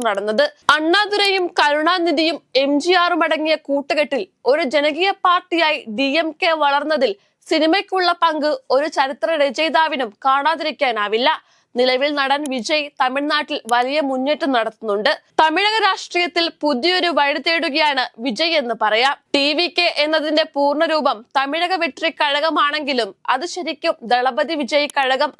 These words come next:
ആണെന്നാണ് സംസാരം. എം ജി രാമചന്ദ്രൻ തമിഴക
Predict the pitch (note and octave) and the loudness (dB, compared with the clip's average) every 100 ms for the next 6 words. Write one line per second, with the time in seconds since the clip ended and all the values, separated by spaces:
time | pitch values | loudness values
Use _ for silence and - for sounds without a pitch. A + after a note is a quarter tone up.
0 | B3+ C4 C#4 C4 A3+ - A#3 G#3 - A3 | 0 0 -2 -2 -4 -6 -4 -4 -2 0
1 | A#3 C#4 _ - - - - - B3+ G#3+ | 0 -4 _ -20 -20 -14 -4 -2 -2 0
2 | C#4+ C4+ C4+ C#4+ D#4 D4 D4 - B3+ B3+ | 2 2 0 -4 -2 -2 -2 -2 -2 0
3 | C4+ | 0